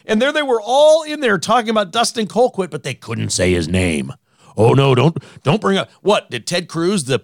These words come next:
the P R director of the Chiefs, go running around and tell me, "Don't you dare, don't you ask about Dustin Colquitt today or you'll be out of here"? Is that what it was? Is that what happened?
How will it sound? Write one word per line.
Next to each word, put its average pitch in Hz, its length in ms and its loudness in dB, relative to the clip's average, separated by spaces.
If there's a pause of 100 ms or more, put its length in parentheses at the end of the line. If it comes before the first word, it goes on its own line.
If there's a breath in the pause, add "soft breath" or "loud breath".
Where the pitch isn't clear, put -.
the 123 140 -2
P 175 240 -6
R 175 140 0
director 160 340 -6
of 143 60 -6
the 120 80 -6
Chiefs, 175 400 -4 (240 soft breath)
go 139 100 0
running 143 380 0
around 143 420 -2
and 139 80 -8
tell 147 140 -4
me, 123 100 -2 (220 loud breath)
"Don't 180 280 0
you 165 100 -2
dare, 147 280 -2 (220 loud breath)
don't 160 280 0
you 131 160 0
ask 131 220 -2
about 120 260 -2
Dustin 117 360 -6
Colquitt 113 400 -6
today 95 260 -4
or 95 100 -6
you'll 139 140 0
be 123 140 -4
out 113 180 -2
of - 60 -12
here"? 85 200 -18 (1400)
Is - 100 -8
that 180 120 0
what 233 120 2
it 233 60 0
was? 277 420 0 (440)
Is 113 120 -8
that 196 120 0
what 247 120 0
happened? 339 500 -4